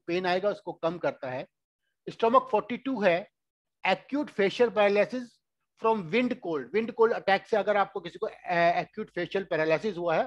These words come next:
उसको ट्रीट करने के काम आता है। Gallbladder forty है, रिजॉल्व लीवर की स्टैग्नेशन। Urinary bladder sixty-four है, resolve damp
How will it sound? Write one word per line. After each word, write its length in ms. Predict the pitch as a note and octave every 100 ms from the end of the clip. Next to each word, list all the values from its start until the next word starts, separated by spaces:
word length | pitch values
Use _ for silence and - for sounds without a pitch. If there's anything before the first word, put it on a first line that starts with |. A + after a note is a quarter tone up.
| -
उसको 440 | - - A3 - _ _ _ _
ट्रीट 220 | A3 C#4
करने 260 | - G3 F3+
के 100 | E3
काम 260 | D#3 C#3+ C3+
आता 180 | -
है। 200 | B2 G3 - _ _ _ _ - C#3+
Gallbladder 460 | F3+ B3 C4 C4+ C4
forty 380 | G3 - C4 G#3+
है, 160 | B3
रिजॉल्व 420 | F3+ E3+ G3+ G#3+ F3+ F3
लीवर 280 | F#3+ A#3
की 180 | G#3 A3+
स्टैग्नेशन। 640 | - E3+ D3+ D3+ - A3 - _ _ _ _ _ _ _ _ _ _ _
Urinary 340 | D#3 A3 B3 C4
bladder 300 | A#3+ B3 B3 -
sixty-four 480 | - B3 F#3+ A3+ A#3+
है, 100 | A#3+
resolve 380 | G3 F#3 A#3
damp 480 | G#3+ D3+ F3+ F#3 B3